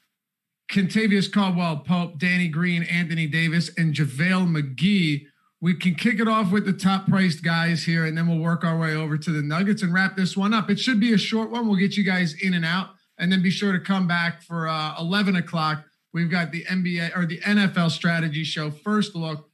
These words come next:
Very excited about that every week. It's my, it's one of my favorite shows of the week to, to sit down and take a good look at the slate, a preliminary, cursory look. You guys can all join us as we do that. Really, I'm diving in on the show for the first time as well. And coming up next with Jake Hari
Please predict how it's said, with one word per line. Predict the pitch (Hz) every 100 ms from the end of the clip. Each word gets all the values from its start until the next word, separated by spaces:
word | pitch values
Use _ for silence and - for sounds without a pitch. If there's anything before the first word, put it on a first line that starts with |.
| -
Very | 170 240 185
excited | 165 - 170 156
about | 147 143 139
that | 143 143 -
every | 190 165
week. | 135 139
It's | - 165
my, | 202 185
it's | 202 -
one | 247
of | 233
my | 202
favorite | 160 175 156
shows | 151 151 147
of |
the | 143
week | 139 139 -
to, | 156 143 - _ -
to |
sit | 151 233 214
down | 196 185
and | 170
take | 180 165
a | 160
good | 147 202 226
look | 185 185 170 - _ _
at | 180 190
the | 208
slate, | - 180 170 170
a | 175
preliminary, | - 208 240 254 208 175 165
cursory | 156 233 254 - 214 180
look. | 156 151 147 - _ _
You | 175 202
guys | 202 185
can | 196
all | 180 170
join | 175 175 170
us | 165 165
as | 139
we | 156
do | 139 156
that. | 151 147 147
Really, | 180 240 202 202
I'm | 202 214
diving | 147 185 185 175 175
in | 170 170 175
on | 180
the | 165
show | 151 - 170 165
for | 165
the | 151
first | 160 165 151
time | 165 151
as | 147 139
well. | 151 147 151 _ _
And | 160
coming | 156 202
up | 196
next | 175 180 170
with | 170 147
Jake | 175 165
Hari | 165 165 147